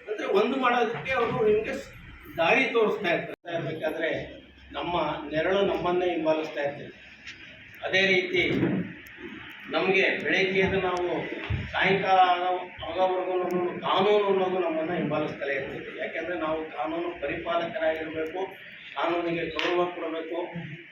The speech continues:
ಕಾನೂನು ನಾವು ಏನು ರಕ್ಷಣೆ ಮಾಡ್ತೀವೋ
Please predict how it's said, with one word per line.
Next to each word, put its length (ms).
ಕಾನೂನು 680
ನಾವು 640
ಏನು 340
ರಕ್ಷಣೆ 340
ಮಾಡ್ತೀವೋ 720